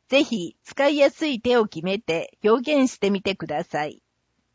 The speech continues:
キューアールコードがあります。職員が熱演、プチ手話講座、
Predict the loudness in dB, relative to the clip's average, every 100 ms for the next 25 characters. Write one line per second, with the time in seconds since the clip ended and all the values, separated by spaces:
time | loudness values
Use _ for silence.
0 | _ _ _ _ _ _ _ _ _ _
1 | _ _ _ _ _ -2 4 4 4 0
2 | -2 -2 0 0 0 -4 -6 -6 -6 -8
3 | _ _ _ _ _ _ _ _ _ _
4 | _ -4 -4 0 2 2 2 -2 -4 -8
5 | -2 0 0 -8 -18 _ _ _ _ 0
6 | 0 0 -6 0 0 0 -2 -4 -4 -6
7 | -12